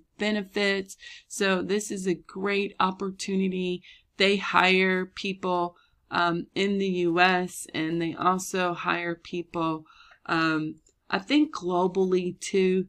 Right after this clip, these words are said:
They have other jobs as well, but right now they're looking for that, um, review specialist for people to review orders. They also need people to work in ticket operations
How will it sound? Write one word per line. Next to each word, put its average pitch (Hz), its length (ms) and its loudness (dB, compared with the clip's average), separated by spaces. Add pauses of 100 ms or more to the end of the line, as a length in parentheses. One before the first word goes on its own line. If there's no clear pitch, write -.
(260)
They 190 140 4
have 208 400 2
other 185 380 2
jobs 175 440 0
as 170 260 -2
well, 165 300 0
but 170 200 -4
right 180 280 2
now 170 340 4
they're 165 180 -4
looking 170 340 -4
for 165 560 0 (400)
that, 165 460 0
um, 160 420 -4 (180)
review 170 440 0
specialist 165 920 -2
for 170 100 -6
people 160 320 -6
to 160 160 -8
review 160 400 -2
orders. 165 440 0
They 165 140 0
also 190 300 2
need 175 260 -2
people 165 400 -8 (320)
to 185 100 -4
work 170 300 0
in 165 180 -2
ticket 170 480 -6
operations 165 1120 -2